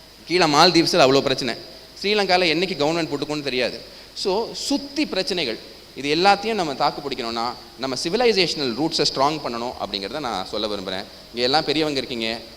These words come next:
உங்களுக்கு தெரியாத, தங்களுக்கு தெரியாத சட்டம் ஒன்றும் இல்லை, my lord அப்படின்னு இருந்தாலும், ஒரு சின்ன ஒரு டிஃப்ரெண்ட் பர்ஸ்பெக்டிவை என்றைக்குமே ஒரு பர்ஸ்-, ப்ரெசென்ட் பண்ணும்போது, "ஆமால" அப்படின்னு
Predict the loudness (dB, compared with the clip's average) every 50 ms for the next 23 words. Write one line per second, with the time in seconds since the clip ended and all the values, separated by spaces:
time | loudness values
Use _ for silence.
0 | -10 -8 -4 -2 -2 -2 -2 -2 -2 0 2 2 2 2 2 0 0 0 -2 -2
1 | -2 -2 -6 -4 -2 0 0 0 -2 -4 -4 -4 -4 -4 -2 -2 -2 0 2 2
2 | 2 2 2 0 2 4 4 4 4 2 -2 0 0 0 0 2 2 0 2 4
3 | 4 4 4 4 2 2 0 -4 -10 -16 -18 -20 -20 -8 -2 2 2 2 2 0
4 | -2 0 2 2 2 2 2 0 0 -2 0 0 0 2 2 2 2 2 2 0
5 | -2 0 0 0 2 2 0 0 -2 -6 -6 -4 -4 -4 -4 -4 -4 -2 -2 -2
6 | -2 -4 -4 -4 -4 -6 -6 -2 -2 0 0 0 0 -2 -2 -4 -2 -4 -4 -4
7 | -4 -6 -8 -14 -8 -2 0 0 2 2 2 2 2 0 0 -6 -12 -10 -8 -4
8 | -2 -2 -2